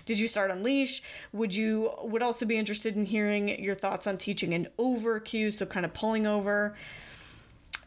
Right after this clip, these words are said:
So essentially, Brittany, you're asking me for my, um, course on <laughs> decompression walk skills, which is, if there were,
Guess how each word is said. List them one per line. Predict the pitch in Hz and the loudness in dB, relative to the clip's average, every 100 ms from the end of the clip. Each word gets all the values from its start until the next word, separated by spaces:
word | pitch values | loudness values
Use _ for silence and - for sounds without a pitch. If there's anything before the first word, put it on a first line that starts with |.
| - | -12
So | - 277 | -2 2
essentially, | 254 320 370 233 214 | 4 2 0 2 2
Brittany, | 196 190 196 | 2 2 4
you're | 196 | 4
asking | 196 196 208 | 4 2 0
me | 190 | 2
for | 196 | 2
my, | 185 175 170 170 170 - - - - - | 2 2 4 2 -2 -14 -20 -20 -20 -4
um, | 202 190 180 175 175 | 0 2 2 0 -6
course | - 311 254 175 - - | -6 0 0 -2 -8 -4
on | - 214 | 0 2
<laughs> | 214 | 2
decompression | 240 254 262 254 302 277 294 269 | 0 2 0 0 -2 2 2 4
walk | 240 233 233 | 4 2 0
skills, | - - 339 269 214 208 | -8 -4 0 2 0 -4
which | 208 220 214 233 | 2 2 2 0
is, | 233 226 226 202 | 2 2 2 -2
if | - 226 233 | 0 0 2
there | 226 | 2
were, | 208 214 214 | 4 4 4